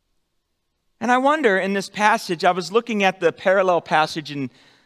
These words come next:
the Gospel of Mark this week and couldn't find an answer there either, but I was wondering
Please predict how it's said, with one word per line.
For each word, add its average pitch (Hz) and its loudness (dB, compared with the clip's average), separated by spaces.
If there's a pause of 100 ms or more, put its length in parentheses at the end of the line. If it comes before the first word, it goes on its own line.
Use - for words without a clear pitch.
(100)
the 147 -6
Gospel 170 0
of 139 0
Mark 175 0
this 143 -10
week 139 -6
and 135 -12
couldn't 160 -6
find 151 -2
an 135 -4
answer 135 -8
there 143 -2
either, 143 -6
but 180 -4
I 202 2
was 196 -10
wondering 190 0